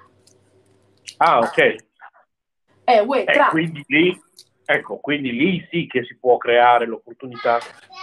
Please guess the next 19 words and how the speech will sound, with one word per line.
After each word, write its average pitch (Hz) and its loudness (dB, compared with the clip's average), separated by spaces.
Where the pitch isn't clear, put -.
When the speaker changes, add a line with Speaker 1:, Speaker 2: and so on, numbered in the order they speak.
Speaker 1:
per 120 -8
fare 131 4
almeno 135 0
una 139 0
trasmissione 127 -6
proprio 127 -6
in, 120 -6
in 131 -10
pace, 131 0
rilassati. 135 -6
Speaker 2:
Hai 160 -2
capito? 226 -2
Perché 233 -4
fai 269 0
conto, 220 -2
dovevo 269 0
prendermi 226 -6
le 247 -4
ferie, 359 -2